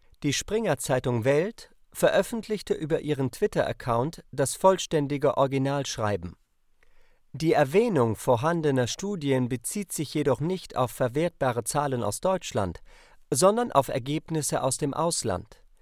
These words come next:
In Großbritannien wurde zum Beispiel eine dementsprechende repräsentative Blutuntersuchung auf den Weg gebracht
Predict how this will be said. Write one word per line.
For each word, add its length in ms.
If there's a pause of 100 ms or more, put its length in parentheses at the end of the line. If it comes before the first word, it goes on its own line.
(500)
In 160
Großbritannien 960
wurde 260
zum 240
Beispiel 460
eine 240
dementsprechende 960
repräsentative 1040
Blutuntersuchung 960
auf 200
den 200
Weg 180
gebracht 540